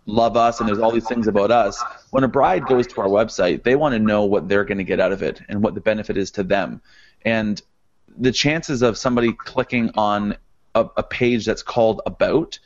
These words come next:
is pretty slim to none, because it's got this sort of,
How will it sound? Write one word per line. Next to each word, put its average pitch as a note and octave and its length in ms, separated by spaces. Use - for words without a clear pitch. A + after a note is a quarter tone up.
is G2+ 120
pretty E3+ 300
slim B2 320
to G#2 100
none, G#2 400
because B2 580
it's - 260
got B2 280
this A#2+ 140
sort B2 160
of, A2 260